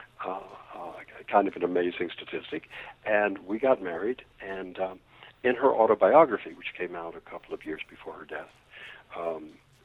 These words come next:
uh, she, she says in there that our marriage lasted longer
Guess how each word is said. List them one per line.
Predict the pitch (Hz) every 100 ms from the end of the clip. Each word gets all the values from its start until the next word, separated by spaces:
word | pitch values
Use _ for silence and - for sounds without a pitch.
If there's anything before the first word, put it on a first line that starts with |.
| -
uh, | 87 80 76 76 -
she, | 92 87 - - - -
she | - 104 98 -
says | 107 101
in | 92
there | 92 87 87 - - - -
that | 95 90 - -
our | 98 95 90 - _ _ _ _ _ _ -
marriage | 107 120 82 78 - - - _ 98
lasted | 98 113 - 95
longer | 98 101 - - 90